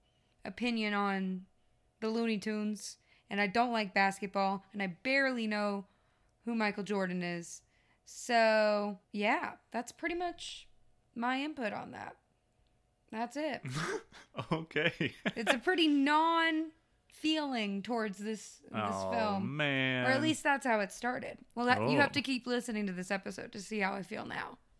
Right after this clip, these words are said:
Speaker 2: Yeah, that's right. Don't go anywhere.
Speaker 1: Or if you do, like, just, like, hit pause and then, like, come back.
Speaker 2: Oh, yeah, that's how this works, huh?
Speaker 1: Yeah, they can, like, pause the episode if they want to.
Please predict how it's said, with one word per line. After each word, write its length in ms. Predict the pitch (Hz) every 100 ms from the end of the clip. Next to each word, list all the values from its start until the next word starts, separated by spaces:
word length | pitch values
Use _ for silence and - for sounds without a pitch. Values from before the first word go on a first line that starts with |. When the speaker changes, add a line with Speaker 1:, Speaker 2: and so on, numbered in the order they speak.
| -
Speaker 2:
Yeah, 160 | 104 95
that's 180 | 95 104
right. 200 | 101 98
Don't 180 | 101 101
go 180 | 98 95
anywhere. 460 | 98 98 90 90 - _ _ _ _ _ _ _ _ -
Speaker 1:
Or 100 | 262
if 120 | 254
you 60 | 208
do, 180 | 220 214
like, 180 | 208 - -
just, 180 | 233 220
like, 100 | 202
hit 300 | 214 240 240
pause 420 | 208 196 202 226
and 100 | 220
then, 60 |
like, 140 | 240 -
come 140 | 220
back. 340 | - - - - - _ _ _ _ _ _ _ _ -
Speaker 2:
Oh, 120 | 110
yeah, 240 | 107 104 101
that's 180 | 98 104
how 100 | 98
this 180 | 98 104
works, 300 | 104 101 -
huh? 160 | 104 98 -
Speaker 1:
Yeah, 360 | 269 247 208
they 140 | 214 262
can, 140 | 269
like, 160 | 220 -
pause 280 | 226 208
the 100 | 208 190
episode 320 | 185 - 185
if 80 | 185
they 100 | 220
want 200 | - -
to. 200 | -